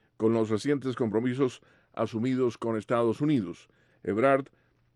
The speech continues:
quien habló en la conferencia matutina del presidente Andrés Manuel López Obrador, dijo que México implementará el pacto alcanzado con Estados Unidos para frenar la migración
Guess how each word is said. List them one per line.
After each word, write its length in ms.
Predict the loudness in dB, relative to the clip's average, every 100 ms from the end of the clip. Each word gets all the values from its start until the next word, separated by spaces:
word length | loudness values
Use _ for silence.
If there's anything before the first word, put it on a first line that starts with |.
| _ _ _ _ _ _ _ -20 -2
quien 220 | 2 4
habló 220 | 6 6
en 60 | 6
la 100 | 2
conferencia 440 | 0 0 0 2
matutina 480 | 0 0 0 0 2
del 120 | 0
presidente 440 | -2 0 0 0 0
Andrés 280 | 0 0
Manuel 280 | 0 0 0
López 280 | 0 -2 -2
Obrador, 440 | -2 2 6 6 4 -10 _ _ -12
dijo 240 | -6 -2
que 80 | -2
México 400 | -2 -2 -2 0
implementará 640 | 2 2 0 -2 0 2 2
el 100 | 0
pacto 280 | -4 -2
alcanzado 480 | -4 -2 -4 0 0
con 140 | 0 -4
Estados 380 | 2 2 2
Unidos 360 | 2 2 2 -2 -20 _ _ _
para 220 | 0 0
frenar 380 | 0 -2 0 2
la 100 | 0
migración 600 | 0 -2 0 0 0